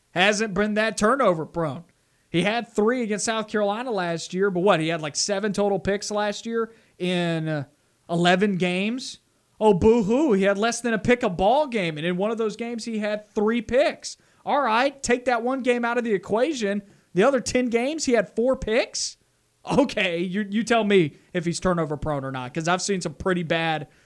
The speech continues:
turnover prone quarterbacks in my life watching in the S E C and watching Auburn, <clears throat> Jeremy Johnson at Auburn, and then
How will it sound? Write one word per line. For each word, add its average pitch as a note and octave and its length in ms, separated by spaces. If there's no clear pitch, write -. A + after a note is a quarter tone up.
turnover F3 420
prone D#3+ 260
quarterbacks D3+ 760
in D3+ 440
my F#3+ 200
life G3 320
watching F#3 380
in F3 100
the E3 140
S F#3 200
E F#3+ 60
C F#3+ 260
and F3 160
watching F3 360
Auburn, F3 800
<clears throat> - 20
Jeremy F3 300
Johnson E3+ 440
at D3 100
Auburn, E3 340
and D3 120
then D3 140